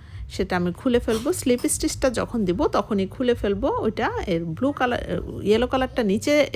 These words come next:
রেখে ব্লু কালারটা উঠাবো, উঠিয়ে এই স্লিপ স্টিচটা দিয়ে দিব। তো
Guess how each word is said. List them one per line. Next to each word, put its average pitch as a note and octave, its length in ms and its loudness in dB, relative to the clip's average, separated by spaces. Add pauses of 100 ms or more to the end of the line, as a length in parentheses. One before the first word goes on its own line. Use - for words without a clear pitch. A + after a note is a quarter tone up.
রেখে A#3 320 6 (160)
ব্লু G3+ 160 2
কালারটা F#3 400 0
উঠাবো, E3 380 0 (100)
উঠিয়ে D#4 260 0 (100)
এই F#3 160 0
স্লিপ F#3 320 0
স্টিচটা - 460 -2
দিয়ে C4+ 240 -2
দিব। - 180 -6 (760)
তো - 80 -2